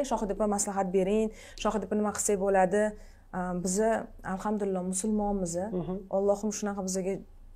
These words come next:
Speaker 1: chiroyli bir, a, kitob berganlar, a, jo'natganlar, hadislar bor, Qur'onlar bor. O'sha yerda ham, Qur'onda ham, hadisda ham birinchi bir sallohalardan biri nima bilasizmi?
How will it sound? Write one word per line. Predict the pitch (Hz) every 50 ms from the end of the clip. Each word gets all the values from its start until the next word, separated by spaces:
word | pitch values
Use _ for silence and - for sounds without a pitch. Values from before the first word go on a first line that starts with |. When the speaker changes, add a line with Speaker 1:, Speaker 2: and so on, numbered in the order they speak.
| - - - - - - - -
Speaker 1:
chiroyli | - 190 202 196 196 196 190 190 185 170 175
bir, | 185 185 175 - - - -
a, | - 156 165 156 143 139 - -
kitob | - - 220 190 196 - - - 185
berganlar, | 185 180 170 - - 170 165 165 165 185 202 214 - - - 160
a, | 151 156 165
jo'natganlar, | 185 180 180 175 - - 170 170 175 196 190 185 -
hadislar | 170 165 175 170 - 160 180 180
bor, | 180 165 170 - -
Qur'onlar | - 196 196 185 175 170 175 196 190
bor. | 180 175 180 - -
O'sha | - 170
yerda | 160 - - 185 185 190
ham, | 196 190 -
Qur'onda | 185 180 170 170 165 170 185
ham, | 190 180
hadisda | - 175 180 180 - - 196 226
ham | 240 240 220
birinchi | 226 233 226 233 240 262 262 277 294 302 294 - 320 302 285
bir | - 254 - - - - - -
sallohalardan | - - 220 220 214 214 208 208 202 196 190 180 185 180 196 202 196
biri | 202 226 247 233
nima | 208 208 226 240 196
bilasizmi? | 180 156 175 185 - 269 349